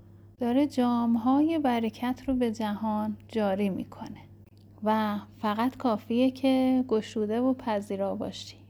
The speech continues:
و موانع رو برطرف کنی، میدانت رو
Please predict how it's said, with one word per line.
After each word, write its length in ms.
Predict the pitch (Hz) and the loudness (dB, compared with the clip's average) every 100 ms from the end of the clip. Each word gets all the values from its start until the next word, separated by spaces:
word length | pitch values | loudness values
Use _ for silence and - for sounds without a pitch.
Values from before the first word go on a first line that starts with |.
| - 233 | -14 -2
و 180 | 226 196 180 - - - - - 220 | 0 0 -2 -12 -20 -20 -20 -8 0
موانع 1000 | 208 214 202 202 202 196 196 214 311 262 | 2 2 0 2 2 2 0 -2 -2 0
رو 440 | 247 247 240 247 247 - | 2 2 2 0 -4 -6
برطرف 720 | 202 190 - 202 185 190 - | -4 -4 -6 -8 -6 -6 -10
کنی، 300 | - - - - - - - | -14 -12 -12 -18 -20 -20 0
میدانت 840 | 247 247 233 233 269 302 311 311 294 | 4 6 4 4 6 6 6 2 0
رو 340 | 320 330 | 2 2